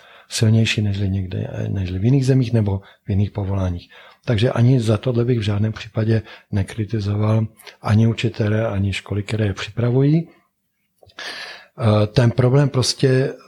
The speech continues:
spočívá v něčem jiném. A teďka tedy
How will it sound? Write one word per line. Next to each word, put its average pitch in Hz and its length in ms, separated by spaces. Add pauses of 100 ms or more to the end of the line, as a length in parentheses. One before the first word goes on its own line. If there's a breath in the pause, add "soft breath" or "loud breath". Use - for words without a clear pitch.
(480)
spočívá - 1040
v 117 40
něčem 107 400
jiném. 85 420
A 85 80
teďka - 400
tedy 117 360